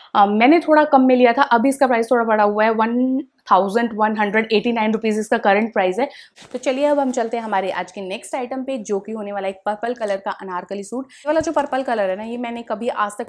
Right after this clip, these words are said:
ट्राई नहीं किया है, इतना ज़्यादा डार्क मुझे लगता था, पता नहीं कैसा लगेगा, but जब अब की बार मैंने मंगाया और जब मैंने इसको पहना तो मुझे लगा, "यार, अभी तक मैंने इसको ऐसे ही नहीं पहना।" बहुत ज़्यादा प्यारा ये लग रहा था, क्योंकि ऐसा होता है ना कि कलर कॉम्बिनेशन एक तो सिल्वर है और एक ये पर्पल है, तो ऐसे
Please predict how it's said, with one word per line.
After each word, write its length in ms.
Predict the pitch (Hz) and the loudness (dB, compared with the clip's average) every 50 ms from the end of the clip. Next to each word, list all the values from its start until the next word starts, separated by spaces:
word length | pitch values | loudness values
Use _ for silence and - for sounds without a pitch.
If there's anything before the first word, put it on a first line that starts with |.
| - - | -10 -8
ट्राई 240 | 233 214 202 208 226 | -6 -4 -4 -4 -6
नहीं 160 | 226 220 208 | -8 -12 -10
किया 200 | - 202 185 190 | -6 -2 -2 -2
है, 60 | 202 | -2
इतना 260 | 208 202 240 226 233 | -2 -6 -6 -6 -4
ज़्यादा 240 | 226 233 220 220 220 | -4 -2 -2 -2 -2
डार्क 240 | 208 214 196 202 208 | -2 -2 -2 -4 -4
मुझे 160 | 220 208 214 | -8 -8 -8
लगता 200 | 202 175 - - | -8 -8 -10 -10
था, 80 | - 214 | -6 -4
पता 200 | 208 208 190 214 | -4 -4 -4 -6
नहीं 100 | 214 214 | -10 -8
कैसा 280 | - 202 196 - 208 196 | -6 -6 -4 -4 -4 -4
लगेगा, 300 | 196 190 175 185 247 262 - - - - _ - 240 | -4 -4 -4 -6 -6 -8 -8 -12 -20 -20 _ -8 -4
but 100 | 285 269 | -2 0
जब 140 | 320 294 277 | 0 0 0
अब 200 | - - 214 - _ | -2 -2 -6 -10 _
की 80 | 294 285 | -4 -2
बार 140 | 294 277 269 | -2 0 0
मैंने 220 | 269 262 262 277 | -2 -2 -2 -2
मंगाया 460 | 277 254 208 196 196 190 185 190 190 | -2 -4 -2 0 0 0 2 0 0
और 200 | - - 220 208 | -2 -2 -2 -2
जब 140 | 220 247 240 | -2 -4 -4
मैंने 160 | 254 254 262 | -4 -4 -6
इसको 180 | 254 - - 247 | -8 -10 -12 -14
पहना 340 | - 208 208 202 196 185 190 | -12 -10 -8 -8 -8 -8 -8
तो 100 | - 233 | -10 -10
मुझे 140 | 233 247 | -8 -8
लगा, 140 | 240 220 247 | -6 -6 -6
"यार, 380 | 247 220 202 175 180 240 285 - - | -6 -6 -6 -4 -4 -4 -6 -6 -8
अभी 120 | 202 220 | -12 -10
तक 120 | 220 285 277 285 | -8 -6 -6 -4
मैंने 120 | 277 269 | -6 -6
इसको 180 | 262 - - 254 | -6 -6 -6 -6
ऐसे 220 | 220 - - 302 | -4 -4 -4 -4
ही 120 | 320 320 | -2 -2
नहीं 140 | 311 269 240 | -2 -4 -4
पहना।" 260 | 226 208 185 180 180 - - - - _ _ - | -4 -4 -4 -6 -6 -8 -12 -20 -20 _ _ -12
बहुत 240 | 196 226 285 311 294 | -8 -4 -2 -2 -2
ज़्यादा 220 | 285 285 269 294 | 0 -2 -2 -2
प्यारा 440 | 285 294 - 254 247 226 233 247 285 | -4 -4 -6 -6 -4 -4 -4 -4 -4
ये 140 | 294 277 269 | -4 -2 -2
लग 160 | 254 214 202 | -2 -2 -2
रहा 120 | 196 208 214 | -2 0 0
था, 180 | 262 277 269 | 0 0 0
क्योंकि 260 | 269 - 285 262 349 | -2 -4 -4 -4 -4
ऐसा 240 | - - 269 - 330 | -2 -2 -2 0 0
होता 160 | 311 285 277 | 0 2 2
है 40 | 302 | 0
ना 60 | 370 | 0
कि 120 | 370 381 349 | 0 -2 -4
कलर 360 | - - - 262 277 320 349 | -4 0 2 4 4 4 2
कॉम्बिनेशन 640 | 320 311 277 277 277 269 269 269 262 - 277 277 - - | 0 -2 -2 -2 -4 -6 -6 -6 -6 -8 -8 -10 -8 -10
एक 140 | 240 240 - - | -12 -12 -8 -8
तो 80 | 277 277 | -8 -8
सिल्वर 400 | 277 - 233 226 214 220 220 226 | -6 -6 -6 -4 -2 -4 -4 -4
है 180 | 220 233 - _ _ _ _ _ _ - | -6 -10 -12 _ _ _ _ _ _ -4
और 160 | 233 240 254 - - | -2 -2 0 0 -2
एक 120 | 262 285 269 | -4 -4 -4
ये 80 | 285 294 | -4 -4
पर्पल 340 | 277 233 220 - - 196 202 | -2 -4 -4 -2 -2 -4 -4
है, 60 | 202 | -2
तो 140 | - - - | -2 -4 -4
ऐसे 140 | 185 - | -4 -6